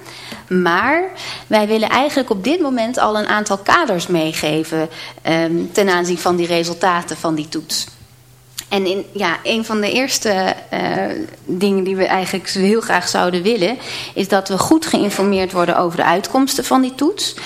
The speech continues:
En dat de raad ook betrokken wordt, expliciet bij de verdere besluitvorming hieromtrent. En ook vragen wij nu al de, een, ja, een proactieve en coöperatieve houding van de gemeente ten aanzien van de bewoners.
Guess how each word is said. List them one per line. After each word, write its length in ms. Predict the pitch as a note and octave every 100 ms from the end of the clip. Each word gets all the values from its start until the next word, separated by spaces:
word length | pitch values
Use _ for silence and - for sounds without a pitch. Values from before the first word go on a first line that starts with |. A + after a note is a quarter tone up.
| - - -
En 100 | B3
dat 140 | G#3+
de 100 | G3
raad 320 | E3+ E3+ F#3
ook 140 | G3 G3
betrokken 440 | A3 - D4 D4+
wordt, 240 | F#3 F3+ -
expliciet 600 | C#3+ - F#3+ - F#3 F#3+
bij 140 | G3
de 60 | G3
verdere 400 | - G#3+ G#3+ G#3
besluitvorming 840 | G3+ - C#4 C4+ - F3 E3+ D#3+ D#3 -
hieromtrent. 840 | E3+ E3+ D3+ C#3+ - C3 F#2+ - - - - - - - - - -
En 220 | F#3+ F#3+
ook 240 | A#3+ C#4+ -
vragen 500 | - B3 A3+ G#3+ G3+
wij 140 | F#3
nu 220 | F3+ A3+
al 340 | B3+ B3 C4 -
de, 300 | G3 F#3 -
een, 260 | F3 E3+ -
ja, 220 | F#3 D#3
een 140 | E3+
proactieve 800 | - C4 D4+ C#4+ - - C#4+ G3+
en 180 | F#3 F3+
coöperatieve 840 | - D4 C#4 B3+ A#3 G#3+ A#3 G#3+
houding 360 | G3+ G#3 G#3 G3
van 180 | F#3+ F#3+
de 60 |
gemeente 480 | F#3 G3 G3 G3+ F#3+
ten 180 | E3+ F3+
aanzien 280 | E3+ F3 F3+
van 180 | F3 F3
de 60 |
bewoners. 640 | F3 F3 F3 D#3+ D#3 D3+